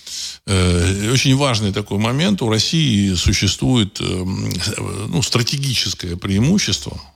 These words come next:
Вот. Это нахождение столицы, то есть центра, центра принятия решений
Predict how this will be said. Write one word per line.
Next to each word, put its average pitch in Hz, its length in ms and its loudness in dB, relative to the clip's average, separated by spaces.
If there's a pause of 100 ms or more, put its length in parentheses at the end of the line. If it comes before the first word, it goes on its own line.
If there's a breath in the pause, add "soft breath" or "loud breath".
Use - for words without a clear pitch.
Вот. 85 260 -6 (440 loud breath)
Это 127 220 -2
нахождение 113 760 2
столицы, 110 520 -2
то 90 140 -8
есть 82 140 -4
центра, 95 380 0 (180)
центра 92 360 -2
принятия 90 520 -2
решений 95 580 0